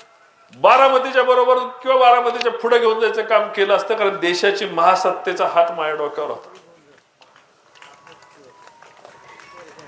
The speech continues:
आज राज्याची महासत्ता आपल्या बरोबर आहे. प्र-, पंतप्रधानांना मी कधीही भेटायला गेलो, आज सुद्धा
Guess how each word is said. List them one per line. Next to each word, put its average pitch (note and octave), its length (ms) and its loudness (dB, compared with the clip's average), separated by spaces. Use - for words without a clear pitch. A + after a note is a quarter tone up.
आज - 120 2
राज्याची G#3+ 460 -2
महासत्ता G3+ 520 0
आपल्या G#3 240 0
बरोबर G3+ 340 -2
आहे. G#3+ 100 -2
प्र-, F3 480 -6
पंतप्रधानांना G#3 580 0
मी G#3+ 180 -6
कधीही A#3 260 2
भेटायला G#3+ 360 2
गेलो, G3 200 -2
आज F#3 240 2
सुद्धा G3+ 480 -2